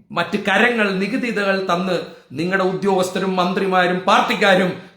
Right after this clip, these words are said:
കൈക്കൂലി മേടിച്ച് കട്ട് തിന്നിട്ടുണ്ടെങ്കിൽ അവരെ ശിക്ഷിക്കാനും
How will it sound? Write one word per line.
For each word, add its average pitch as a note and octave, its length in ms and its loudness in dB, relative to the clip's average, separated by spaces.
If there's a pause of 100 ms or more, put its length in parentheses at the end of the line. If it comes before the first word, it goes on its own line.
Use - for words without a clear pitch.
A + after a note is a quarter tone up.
(100)
കൈക്കൂലി A3 420 2
മേടിച്ച് F#3+ 360 -2
കട്ട് A#3+ 460 -2
തിന്നിട്ടുണ്ടെങ്കിൽ F3+ 680 -2 (240)
അവരെ E3+ 300 -4
ശിക്ഷിക്കാനും F#3 720 0